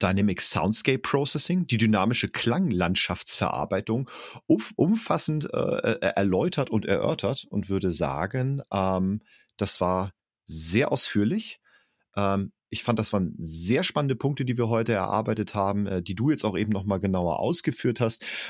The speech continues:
Man merkt einfach doch, äh, in so einem Hörsystem passiert heutzutage unglaublich viel. Es wird, ja, immer komplexer. Ähm, was man jetzt beim E U H zwanzig neunzehn ja eben auch viel, äh, mitbekommen hat, ist so das Thema, äh, künstliche Inti-,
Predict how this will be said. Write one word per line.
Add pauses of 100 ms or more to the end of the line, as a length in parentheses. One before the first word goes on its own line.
Man
merkt
einfach
doch, (260)
äh,
in
so
einem
Hörsystem (100)
passiert
heutzutage (200)
unglaublich
viel.
Es
wird,
ja, (280)
immer
komplexer.
Ähm, (260)
was
man
jetzt
beim
E
U
H
zwanzig
neunzehn
ja
eben
auch
viel,
äh,
mitbekommen
hat,
ist
so
das
Thema, (340)
äh,
künstliche
Inti-,